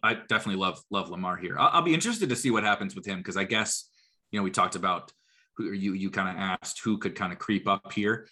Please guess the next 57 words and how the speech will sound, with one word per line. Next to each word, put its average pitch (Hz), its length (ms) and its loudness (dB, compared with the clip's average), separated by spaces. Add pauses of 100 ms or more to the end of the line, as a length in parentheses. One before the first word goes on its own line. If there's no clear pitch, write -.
(160)
And 123 100 2
if 123 80 0
Lamar 117 260 6
does, 104 320 0
you 95 80 -6
know, 90 140 -8
get 131 160 0
ruled 107 260 2
in 104 300 0
and, 90 140 -6
like, 90 200 -16
everybody 101 320 -2
feels 98 220 -2
comfortable 95 380 -4
with 87 100 -8
this 95 160 -2
health 98 220 2
and 95 80 0
all 98 140 2
that, 101 220 2 (380)
um, 92 520 2 (280)
at 104 180 0
this - 220 0
lower 101 300 2
price 110 400 0
tag. 101 260 -2
And, 92 160 -12
and 107 100 -4
like 123 120 -2
you 110 60 -4
said, 104 140 0
all 98 120 4
the 95 80 0
aspects 104 580 -2 (200)
about 98 280 2
the 95 60 -4
game, 113 460 -2 (640)
total 139 400 6
must 107 300 2
win, 101 200 -4 (140)
right? 90 260 -4
For, 90 280 -4
for 107 80 -2
basically 131 340 2
both 104 260 -2
of 92 80 -10
these 90 140 -8
teams, 90 240 -8
definitely 101 360 -2 (340)
the 101 100 6
Ravens 107 400 4
are, 95 140 6
you 90 100 0
know, 92 80 -4
mid 104 300 0
collapse 92 440 0
here, 87 340 -10